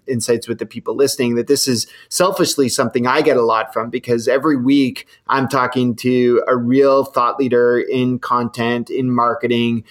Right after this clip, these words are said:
who's challenging the way I'm approaching it with my team, how our company's approaching it, and, and just giving me new perspectives. And, you know, the real refreshing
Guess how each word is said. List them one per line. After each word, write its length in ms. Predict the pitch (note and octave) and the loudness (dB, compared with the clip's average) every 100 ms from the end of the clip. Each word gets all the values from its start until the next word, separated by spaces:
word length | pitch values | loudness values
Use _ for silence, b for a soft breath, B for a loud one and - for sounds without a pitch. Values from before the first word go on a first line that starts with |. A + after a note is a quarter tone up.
| b | b
who's 200 | _ B2 | _ -2
challenging 760 | - - C3+ C#3 C3+ B2 C3 B2+ | -2 -2 2 2 2 2 2 2
the 80 | A#2+ | 2
way 440 | A#2+ A#2+ A#2+ A#2+ A#2+ | 2 4 6 4 2
I'm 180 | A#2+ B2 | 0 0
approaching 480 | A#2+ - B2+ - B2 | -2 0 -2 -2 -2
it 240 | A#2+ A2 | 0 -2
with 220 | A2 A#2+ A#2+ | -4 -6 -2
my 240 | A#2+ C3 | -2 -2
team, 560 | B2+ - C3 B2+ B2 A#2 b | -4 -6 -2 0 -2 -4 b
how 160 | - A#2 | -2 2
our 180 | A#2 A2+ | 2 0
company's 520 | - C3 C3 B2+ G#2+ | -2 -4 -2 -2 -2
approaching 480 | G#2+ A#2+ A#2+ A#2+ A#2+ | -2 -2 -2 -2 0
it, 280 | A#2+ A#2+ G#2 | 2 2 2
and, 200 | A2 G#2+ | -2 -4
and 160 | C#3 | -4
just 180 | C3+ - | -4 -2
giving 300 | C#3 C3 C3+ | -2 0 0
me 100 | B2+ | 2
new 200 | B2+ B2 | 2 0
perspectives. 760 | A#2 A2 - G#2+ - E3+ D3 | 0 -4 -2 -2 0 0 2
And, 160 | C3 A#2 B B B | 0 0 B B B
you 80 | D#3 | 2
know, 60 | |
the 120 | C#3+ C#3+ | 2 2
real 220 | D#3+ E3 | 4 4
refreshing 640 | D3+ - C3+ - C3 B2 | 2 2 -2 0 -4 -4